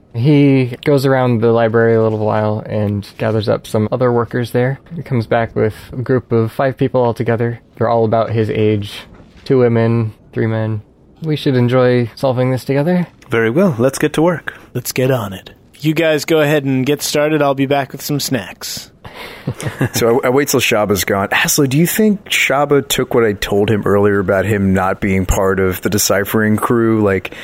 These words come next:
Speaker 4: you think he took that hard? I basically told him that he's not welcome, that he should go get us some snacks instead.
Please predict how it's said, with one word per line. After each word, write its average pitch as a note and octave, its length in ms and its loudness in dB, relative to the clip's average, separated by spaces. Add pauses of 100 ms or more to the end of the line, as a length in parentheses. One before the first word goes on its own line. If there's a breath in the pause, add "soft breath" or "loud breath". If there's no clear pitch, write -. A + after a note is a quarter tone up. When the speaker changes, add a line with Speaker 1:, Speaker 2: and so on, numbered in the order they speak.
(140 loud breath)
Speaker 4:
you C3+ 60 0
think F#3+ 140 0
he G3 60 -2
took - 220 0
that D3 140 0
hard? G#2+ 520 0 (220)
I A2+ 40 -2
basically C#3 440 0
told A2 300 2
him G2 80 2
that G2 200 2
he's G#2 200 0
not F#2+ 160 0
welcome, G2 320 0
that F#2 160 2
he G2 100 2
should - 140 -2
go G#2 140 2
get F#2+ 140 0
us F#2+ 120 0
some F#2 120 -4
snacks F#2+ 440 -2
instead. F#2+ 500 -2